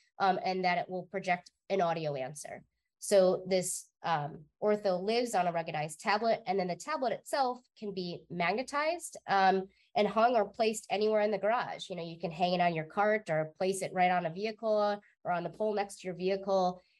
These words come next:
and that'll allow technicians to really bring Ortho with them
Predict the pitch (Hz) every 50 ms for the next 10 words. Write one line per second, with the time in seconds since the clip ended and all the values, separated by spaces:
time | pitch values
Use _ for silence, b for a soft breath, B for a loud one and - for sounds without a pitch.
0 | B - - 180 170 165 165 165 151 - 170 175 175 175 180 175 180 180 165 170
1 | 175 170 190 185 - 180 175 - 175 165 165 151 - - 170 180 196 202 185 151
2 | 175 175 175 175 156 - - 160 170 175 170 - 170 165 160 156 156 151 151 147
3 | 151 151 147 147